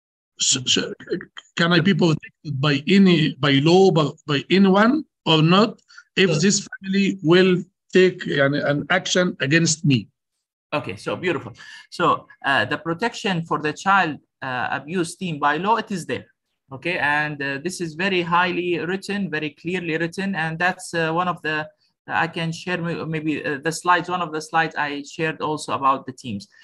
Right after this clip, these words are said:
Speaker 2: Now, the integration of the teams is improving over the years. This is what I can say. Uh, uh, what I, I'm not sure about the private sectors. I know the governmental sector, so there are, uh, child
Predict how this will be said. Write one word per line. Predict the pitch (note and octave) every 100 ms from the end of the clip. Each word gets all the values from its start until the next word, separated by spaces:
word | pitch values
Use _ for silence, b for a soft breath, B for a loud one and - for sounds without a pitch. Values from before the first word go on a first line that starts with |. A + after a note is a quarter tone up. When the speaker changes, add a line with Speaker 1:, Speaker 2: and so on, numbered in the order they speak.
| B B -
Speaker 2:
Now, | D3
the | D3 D#3
integration | A#3 A#3 G3+ A3 A3+ G3
of | E3+
the | E3
teams | E3 F#3 F#3+ -
is | -
improving | - D#3 D#3+ F3+ F#3+ F3+
over | D#3+ D3+ C#3+
the | C#3
years. | C#3 D#3 G#3 -
This | F3 -
is | D3
what | D3
I | C#3+
can | - C3
say. | B2+ A#2+ C#3 G#3+ _ b b b b _ -
Uh, | D3 C#3+ C#3 A#2 - _ _ _ -
uh, | C#3+ C#3
what | C#3 C3+ C#3+ F#3
I, | G3+ G3+ G3 G3 - -
I'm | D#3+ E3+
not | F#3 G#3+
sure | A#3
about | G3+ F#3+
the | E3+
private | E3+ F3+ E3+ E3
sectors. | E3 - C#3+
I | C#3
know | F#3+
the | G3+
governmental | F3 F3 F#3 G3 G3 F3
sector, | G3 - G3 G3
so | G3 F3+ E3+ D#3+
there | F3 F#3
are, | F3+ E3+ E3 b b -
uh, | D3+
child | - - F#3 G3